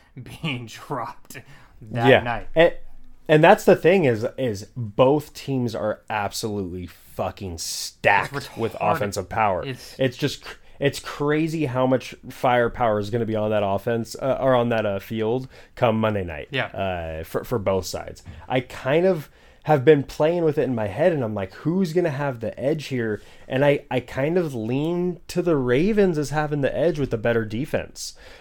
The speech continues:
Speaker 2: Um, I, I think during the regular season, it doesn't matter as much as it does when it comes, like, playoff time, obviously, having the better defense. Uh, but I kinda give the edge here to, to the Ravens.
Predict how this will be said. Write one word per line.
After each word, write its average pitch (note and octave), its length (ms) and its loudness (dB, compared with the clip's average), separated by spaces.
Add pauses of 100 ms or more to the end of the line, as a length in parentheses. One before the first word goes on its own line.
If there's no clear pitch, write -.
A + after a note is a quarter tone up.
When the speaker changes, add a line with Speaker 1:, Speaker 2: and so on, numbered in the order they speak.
(140)
Speaker 2:
Um, G2+ 640 -2 (340)
I, D3 220 2
I E3+ 60 -2
think A#3+ 180 -4
during A#3 220 6
the D3+ 80 6
regular D3 340 4
season, F#3 320 -4
it C3 80 -2
doesn't C3 300 -4
matter A2 340 -2
as B2 140 -2
much C#3 220 -2
as B2 100 -4
it G2 100 -4
does A2 220 -2
when A#2 120 -2
it F#2 120 -8
comes, A2+ 240 -6
like, G2 180 -4
playoff G2+ 400 -4
time, G#2 580 -4
obviously, A2 600 -4
having G#2+ 260 -2
the A2+ 80 -6
better A2+ 240 0
defense. B2 640 -8 (320)
Uh, G2+ 280 -4
but A2 280 -4
I A#2+ 120 -6
kinda C3+ 440 -4
give B2+ 280 -2
the B2 160 0
edge A#2 300 -6
here A2 300 -6
to, A2 540 -6
to - 220 -10
the G#2 100 -4
Ravens. A#2 680 -4